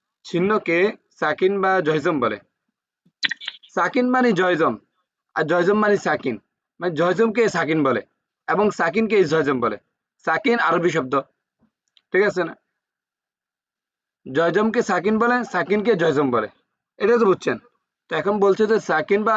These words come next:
জয়জম কাকে বলে? হরফের উপরের বাঁকা চিহ্নকে সাকিন বা জয়জম বলে, ঠিক আছে? দুইটাই কিন্তু একটা, সাকিন জয়জম দুইটাই কি এক। সাকিনকে জয়জম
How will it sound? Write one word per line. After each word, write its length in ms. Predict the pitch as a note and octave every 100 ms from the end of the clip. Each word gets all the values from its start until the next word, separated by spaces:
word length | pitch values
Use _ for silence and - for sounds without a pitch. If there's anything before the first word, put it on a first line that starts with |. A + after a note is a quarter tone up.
| D#3
জয়জম 280 | E3+ E3 F#3+ D3
কাকে 200 | C3 C3
বলে? 140 | A2+ A2 - _ _ -
হরফের 440 | C3+ E3+ F3 G#3+ F3+
উপরের 320 | D3 G3+ G#3+ D3+
বাঁকা 280 | D3 - G3+ A3+
চিহ্নকে 420 | - D#3+ E3 E3 A#3+ B3+ - _ _ _
সাকিন 300 | D#3 D3+ G#3 A3
বা 80 | G3+ D3
জয়জম 260 | C3+ C#3+ B2
বলে, 140 | G#2+ - _ _ _ _ -
ঠিক 120 | A3+ G3
আছে? 140 | C#3+ - _ _ _ - E3
দুইটাই 300 | A#3 B3 C4 A3+
কিন্তু 160 | G#3+ F3+
একটা, 220 | - - - - _ _ _ _ _ _ -
সাকিন 460 | E3 D#3+ - B3 B3+ A3 D3+
জয়জম 360 | E3+ F#3 F3+ B2 C3
দুইটাই 300 | G3 A#3+ A3+
কি 100 | G3 B2+ - E3+ C#3+
এক। 60 | - _ _ _ _ _ _ _
সাকিনকে 500 | E3+ E3 A#3+ A#3+ B3 F3+
জয়জম 280 | F#3 F#3+